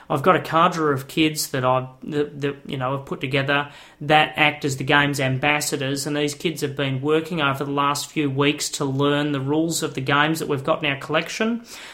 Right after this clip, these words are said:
They'll be the managers on the day, they'll be the teachers on the day, they'll be the bosses on the day.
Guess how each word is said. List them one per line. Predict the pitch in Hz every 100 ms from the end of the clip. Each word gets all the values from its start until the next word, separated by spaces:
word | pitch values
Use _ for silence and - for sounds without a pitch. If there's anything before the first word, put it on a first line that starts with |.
| -
They'll | 170 170
be | 156
the | 135
managers | 147 165 180 180 160
on | 165
the | 156
day, | 147 160 165
they'll | 147
be | 139
the | 135
teachers | 135 170 170 165 160
on | 160
the | 156
day, | 151 156
they'll | 156 143
be | 139
the | 135
bosses | 151 156 156 151
on | 151
the | 143
day. | 139 143 147 175 170